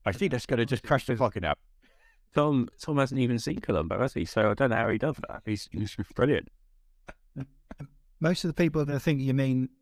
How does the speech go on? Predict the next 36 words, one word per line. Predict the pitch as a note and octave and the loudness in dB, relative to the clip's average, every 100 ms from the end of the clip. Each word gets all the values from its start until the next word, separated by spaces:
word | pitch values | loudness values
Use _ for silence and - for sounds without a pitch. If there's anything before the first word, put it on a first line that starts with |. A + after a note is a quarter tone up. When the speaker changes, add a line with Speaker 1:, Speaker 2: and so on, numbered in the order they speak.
| _ - | _ -2
Speaker 3:
on | C3+ | 0
a | C3 | 4
rugby | D3+ D3 B2 | 2 2 -2
pitch | - G#2 - - - - | 0 -2 -2 -10 -10 -4
when | A2 | -2
you | |
say | G2+ G#2+ | -2 -4
scrums. | F2+ A#2+ F#2+ G2 A2+ - _ _ _ - | -2 0 0 -2 -10 -12 _ _ _ -2
Speaker 1:
Oh, | A#2+ B2 | 2 2
yeah, | A2+ G#2 | 2 2
yeah. | F#2+ E2+ - _ _ _ _ _ - | 0 -4 -10 _ _ _ _ _ -2
No, | C3+ C#3+ | 2 4
no, | C3+ A#2+ | 4 2
no, | A#2 | 0
no, | A2 | 0
no. | G#2 F#2 | 0 0
This | E3+ D#3+ | 0 0
is, | D#3+ B2+ | 0 -2
this | - D3 - | -4 -4 -2
is | B2+ G#2 | -2 0
like, | B2 A#2 - - | 2 2 0 2
well, | F#3 | 2
imagine | F#3 G#3 G3 D#3 | 4 2 0 -4
Columbo. | - C#3+ F#2+ E2+ D#2 G3 _ _ _ _ _ _ _ _ - | 0 0 0 -6 -10 -12 _ _ _ _ _ _ _ _ -6
This | A#2+ - | -6 -4
guy, | - - | -8 -10
<laughs> | - | -12
this | - D#3+ | -10 -4
guy, | A#2 - _ _ - | -4 -4 _ _ 0
"Hey, | E3+ | 0
guys. | C3 G#2+ G2+ - _ - - _ _ _ _ _ _ _ _ _ _ - | 4 2 2 -2 _ -20 -20 _ _ _ _ _ _ _ _ _ _ 2
My | F#3+ | 4
wife | F3 B2+ A2+ | 4 2 0
says | - B2+ B2 | 0 2 4
I'm | A#2 | 4
the, | G2+ F#2+ | 2 0